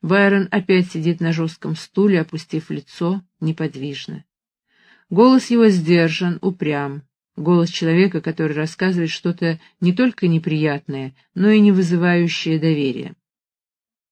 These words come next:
"Я хочу подыскать ей другое жилье, где не так людно, где она сможет".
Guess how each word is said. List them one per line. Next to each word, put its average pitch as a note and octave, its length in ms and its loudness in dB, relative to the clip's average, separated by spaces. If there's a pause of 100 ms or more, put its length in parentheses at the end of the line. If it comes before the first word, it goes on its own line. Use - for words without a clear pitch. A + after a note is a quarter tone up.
(760)
"Я F3 120 2
хочу A3 280 0
подыскать G#3 600 0
ей G3+ 120 2
другое G3 440 4
жилье, F#3 720 2
где E3 200 -6
не E3 120 2
так F3+ 280 -2
людно, F#3+ 520 0 (320)
где D#3+ 260 0
она D#3+ 200 0
сможет". F3+ 680 0